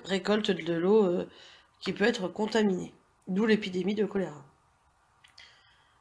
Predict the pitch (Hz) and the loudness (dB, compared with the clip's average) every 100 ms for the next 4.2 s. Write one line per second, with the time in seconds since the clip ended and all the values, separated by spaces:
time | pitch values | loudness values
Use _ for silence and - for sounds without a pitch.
0 | _ 208 220 254 269 254 226 - 254 294 | _ 4 6 8 10 10 10 6 2 4
1 | 185 - - 226 247 240 269 220 220 233 | 2 0 -2 2 4 6 8 8 6 2
2 | - 262 254 196 196 220 180 185 240 226 | 4 2 4 4 4 2 2 4 4 4
3 | 196 - 220 - - - - - - - | 2 0 -2 -4 -16 -20 -20 -20 -20 0
4 | 226 240 | 2 4